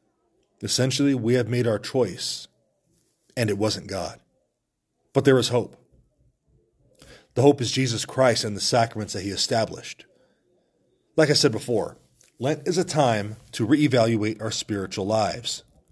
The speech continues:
It is a time to reflect on the things we have done and not done. We all have sinned and have fallen short of God's standard, as Romans three twenty-three says. This does not mean that God does not want us anymore.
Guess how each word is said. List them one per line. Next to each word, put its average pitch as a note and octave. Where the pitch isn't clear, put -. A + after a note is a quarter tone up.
It B2+
is A2+
a A#2
time A#2+
to A#2
reflect A#2+
on B2
the A2+
things A#2+
we G#2
have F#2+
done G#2+
and G#2
not G#2
done. A2+
We A2
all C#3+
have B2
sinned F#2+
and G2+
have F#2+
fallen A#2
short A2
of F#2
God's G#2
standard, A2+
as F2+
Romans G#2
three G#2
twenty-three G#2
says. F2
This D3
does A#2
not C3+
mean G#2+
that F#2+
God A2
does G2
not F#2
want A2
us -
anymore. F2